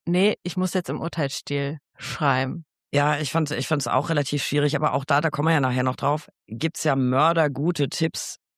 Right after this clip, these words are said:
Speaker 2: worauf man achten soll. Also das ge-, sind ja nicht nur allgemeine Tipps, wie wähle ich meine Station aus, sondern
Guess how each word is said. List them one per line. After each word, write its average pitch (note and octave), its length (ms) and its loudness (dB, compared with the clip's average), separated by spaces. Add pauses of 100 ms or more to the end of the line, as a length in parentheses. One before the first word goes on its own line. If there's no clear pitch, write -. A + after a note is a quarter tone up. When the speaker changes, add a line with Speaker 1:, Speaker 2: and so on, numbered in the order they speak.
(160)
Speaker 2:
worauf C3+ 360 2
man B2 180 2
achten - 420 -2
soll. A2+ 260 2
Also A#2+ 300 0
das C3 180 -4
ge-, - 140 -8
sind D3 220 0
ja D3 60 2
nicht C#3 140 -2
nur C#3+ 160 0
allgemeine D#3+ 680 2
Tipps, - 320 -2
wie D3+ 220 0
wähle C#3+ 160 2
ich C#3 100 -2
meine C3 180 0
Station C#3+ 460 -2
aus, C#3 260 2
sondern C3 260 2